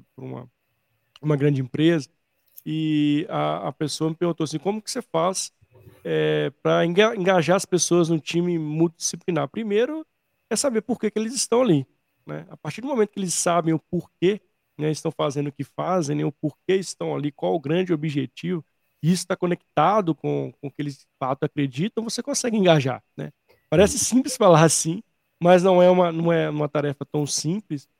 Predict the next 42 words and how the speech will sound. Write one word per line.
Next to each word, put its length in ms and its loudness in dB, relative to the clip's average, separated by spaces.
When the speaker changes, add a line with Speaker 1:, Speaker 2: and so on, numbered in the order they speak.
Speaker 1:
mas 200 2
trazendo 320 -2
no, 300 -2
no 180 -4
nosso 340 -6
viés 280 -4
a 40 -8
nossa 220 -10
conversa 540 -10
aqui, 280 -8
né, 120 -4
assim, 280 -8
como 440 -6
saber 540 2
o 80 -4
porquê 540 0
da, 160 -4
né, 360 -6
estamos 420 -6
ali, 380 -2
né, 120 0
o 60 -4
que 120 -12
estamos 320 -10
fazendo, 480 -2
se 80 -12
está 260 -6
gerando 400 -4
valor 500 4
pra 200 -4
gente, 460 -6
né, 160 -6
de 100 -4
fato 400 4
isso, 300 0
isso 180 -4
vai 180 0
me 80 -4
levar 240 0
a 20 2
algum 320 4
lugar. 500 0